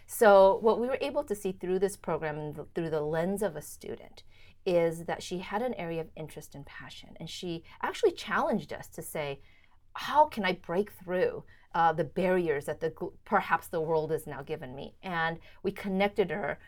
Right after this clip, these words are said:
through, uh, to, to mentors and to experiences, and then she was able to act upon it. And the parents were absolutely thrilled that a school system w-, not only was able to provide the rigor in academics, but to connect that with real life experiences.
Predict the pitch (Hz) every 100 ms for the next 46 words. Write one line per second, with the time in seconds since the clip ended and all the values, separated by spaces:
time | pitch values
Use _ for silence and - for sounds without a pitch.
0 | - - 185 180 170 170 165 - 156 147
1 | - 170 160 - 170 185 208 214 - 165
2 | 147 147 147 - 156 160 - - 226 202
3 | 170 165 156 147 143 - 165 156 147 151
4 | - - - 175 170 170 - 165 160 -
5 | 156 - - - - - - - 170 165
6 | - - 175 - - 247 190 160 175 156
7 | 151 - 175 165 - 175 165 - 160 147
8 | - - - - - 180 165 180 165 95
9 | - - - - 170 160 165 - - 254
10 | 277 - 170 - 147 147 160 175 180 -
11 | 185 202 208 185 175 - - - 156 156
12 | 151 156 143 175 175 165 151 - 147 147
13 | 220 320 - - - - 170 - 180 160
14 | 180 214 - - 147 - 151 143 156 147
15 | 147 143 131 131 151 - - - - -
16 | -